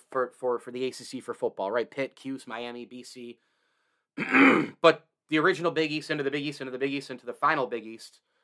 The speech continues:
that I remember, and I covered the final Big East tournament in, in New York City at Madison Square Garden that Syracuse was in. Of course, they beat Georgetown, and then they lost to Louisville in the final. But, like, that Big East, you know, Connecticut coming into Central New York,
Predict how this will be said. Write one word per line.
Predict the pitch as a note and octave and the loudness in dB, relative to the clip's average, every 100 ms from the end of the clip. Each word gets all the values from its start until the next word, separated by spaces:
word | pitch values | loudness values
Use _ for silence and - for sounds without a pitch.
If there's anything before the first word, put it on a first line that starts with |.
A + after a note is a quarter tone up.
| _ | _
that | A#2 | 6
I | D#3+ | 8
remember, | C#3 A#2 A2+ B2+ | 8 4 -2 -2
and | A#2 | -2
I | B2 | 0
covered | C#3+ C3+ B2 - _ _ _ _ _ _ - | 2 2 0 -4 _ _ _ _ _ _ -10
the | A#2+ | 2
final | C#3+ C#3 B2 | 6 6 4
Big | C3+ | -2
East | B2+ - | -6 -2
tournament | C#3+ C#3+ C3+ | 2 2 0
in, | A#2+ A2+ G#2+ | -4 -8 -10
in | B2 | -10
New | A#2 | -4
York | A#2+ A#2+ | -2 -2
City | - C#3+ B2+ | -2 -2 -2
at | A#2+ | -2
Madison | B2 A#2+ B2 | -2 -2 -8
Square | - B2+ A2+ | -4 0 2
Garden | B2 C3 A#2+ G#2+ _ - | 6 6 4 -2 _ -14
that | G2+ | -6
Syracuse | - F3+ D#3+ B2+ A#2+ | 2 2 2 -6 -14
was | G#2+ | -16
in. | G#2+ A2 | -16 -18
Of | - _ _ _ - | -20 _ _ _ -12
course, | B2 | -8
they | C3+ | -8
beat | B2+ A#2 | -8 -4
Georgetown, | C3 C3+ - C3 B2 - _ _ _ | 0 0 2 2 2 -2 _ _ _
and | A#2+ B2 | -6 -2
then | |
they | A#2+ | 2
lost | B2 A#2+ - | 2 2 -2
to | A2+ | 0
Louisville | C3+ C3 A2+ | 2 4 0
in | G#2 | -2
the | |
final. | - D3 D3 G#2+ - _ _ _ _ _ _ _ _ _ _ | 4 4 4 0 -8 _ _ _ _ _ _ _ _ _ _
But, | D3+ | 2
like, | C#3+ - | 2 0
that | D3 E3+ - | -2 0 -2
Big | A#2 F#2+ | -10 -12
East, | - - - _ _ _ - | -16 -18 -18 _ _ _ -10
you | A2 | -6
know, | A#2 - | -6 -6
Connecticut | C#3 D3+ D#3 D#3 | 2 4 4 2
coming | - D#3 D#3 | 0 0 0
into | C#3 | -2
Central | D3 C#3+ C#3 | -2 -2 -4
New | C3+ | -2
York, | C3+ C#3 | 0 0